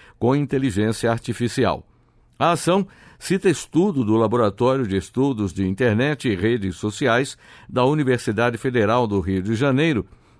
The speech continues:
que identificou os anúncios entre dez e vinte e um de janeiro deste ano.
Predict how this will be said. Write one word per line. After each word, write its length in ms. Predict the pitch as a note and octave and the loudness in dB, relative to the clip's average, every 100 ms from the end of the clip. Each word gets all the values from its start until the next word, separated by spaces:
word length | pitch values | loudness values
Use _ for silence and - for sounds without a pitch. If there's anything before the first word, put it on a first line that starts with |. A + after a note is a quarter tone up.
| _ | _
que 100 | D#3+ | -2
identificou 720 | F#3 D#3+ D#3 - E3 C3+ D3 | 0 0 0 0 0 2 2
os 100 | C#3+ | 2
anúncios 560 | E3 B2+ B2 - C3 - - - - | 0 0 0 0 -2 -4 -20 -20 -4
entre 420 | B2 B2 B2+ D3 | 0 0 0 -2
dez 440 | A2 A2 A2+ G#2 | 0 0 0 0
e 80 | A#2+ | -2
vinte 320 | F#2 G#2+ A#2 | 0 0 0
e 60 | A#2+ | 0
um 140 | G#2+ | 0
de 80 | A2 | 0
janeiro 460 | A#2+ B2+ G2+ G#2 A2 | 0 0 0 0 0
deste 300 | G#2+ - C#3+ | -2 -2 0
ano. 340 | A#2+ A2+ E2 | 2 0 -4